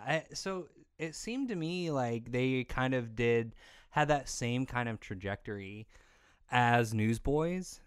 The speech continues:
in that they started out, like, like I said, like, Audio Adren-, I haven't listened to a single Audio Adrenaline song in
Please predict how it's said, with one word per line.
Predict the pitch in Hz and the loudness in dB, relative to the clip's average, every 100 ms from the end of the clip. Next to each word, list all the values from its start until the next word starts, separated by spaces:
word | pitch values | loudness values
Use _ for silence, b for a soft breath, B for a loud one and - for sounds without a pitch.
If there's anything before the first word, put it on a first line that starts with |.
| - - | -20 -8
in | 123 | -2
that | 120 113 | -2 -2
they | 110 | -4
started | 104 - 147 143 143 | -6 -2 0 2 0
out, | 131 131 131 131 117 | 0 2 0 -2 -4
like, | 117 113 - _ _ _ _ | -4 -4 -8 _ _ _ _
like | 147 160 | 0 2
I | |
said, | 151 135 | 2 0
like, | 131 123 - _ | 0 0 -6 _
Audio | 139 170 165 | 2 4 2
Adren-, | 143 127 | 0 2
I | 143 | 2
haven't | 170 160 117 | 2 -2 0
listened | 117 127 113 | 0 0 -2
to | 117 | 0
a | 107 | 0
single | - 117 110 110 | 0 0 2 2
Audio | 101 104 104 98 | 2 2 2 2
Adrenaline | 101 98 95 95 | -2 -2 -4 -4
song | 98 95 95 98 - | -2 -2 -2 -4 -6
in | 107 98 95 95 | -8 -6 -6 -6